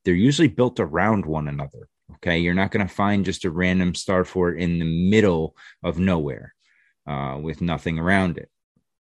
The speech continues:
So now one of the things I haven't looked into yet, but I plan to, is ley lines. And how do these play into the star forts? Do they tie into the star forts?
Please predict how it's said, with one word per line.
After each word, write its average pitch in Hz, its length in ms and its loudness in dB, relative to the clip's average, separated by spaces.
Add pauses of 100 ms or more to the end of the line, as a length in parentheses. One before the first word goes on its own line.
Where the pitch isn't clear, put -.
(2250)
So - 160 -2
now 123 280 6
one 117 260 4
of 170 60 4
the 143 80 2
things 123 360 2
I 101 80 0
haven't 98 420 -2
looked 113 220 0
into 90 560 -2 (140)
yet, 85 380 -4
but 82 100 -4
I 82 100 -2
plan 139 460 -2
to, 87 420 -2
is 90 220 -4
ley 107 240 2
lines. 76 500 -4
And - 120 -6
how 139 140 0
do 156 80 0
these 143 320 0
play 87 320 0
into 78 280 -6
the 78 80 -6
star 76 320 -6
forts? - 460 -14
Do 82 120 -4
they 80 160 -2
tie 92 280 -4
into 139 420 2
the 80 100 -6
star 76 320 -4
forts? - 600 -16